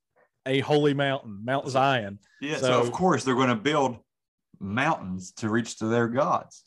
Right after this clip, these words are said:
Speaker 2: right?
Speaker 1: That's right. That's, that's the worldview. And so that's how you end up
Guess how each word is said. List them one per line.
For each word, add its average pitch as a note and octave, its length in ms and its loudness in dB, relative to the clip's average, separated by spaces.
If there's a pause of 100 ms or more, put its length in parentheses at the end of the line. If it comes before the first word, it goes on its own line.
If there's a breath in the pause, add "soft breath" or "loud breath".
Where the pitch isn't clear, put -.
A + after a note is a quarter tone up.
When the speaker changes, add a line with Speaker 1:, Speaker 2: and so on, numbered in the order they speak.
(100)
Speaker 2:
right? A#2+ 200 -4
Speaker 1:
That's A2 220 -10
right. D#3+ 220 -10 (260)
That's, B2+ 280 -2 (120)
that's G#2+ 240 -6
the B2+ 120 -2
worldview. B2+ 540 0 (120)
And C3 120 -4
so C#3 200 4
that's C3+ 220 2
how C#3 100 0
you C#3 220 0
end C3 240 -6
up C#3+ 280 0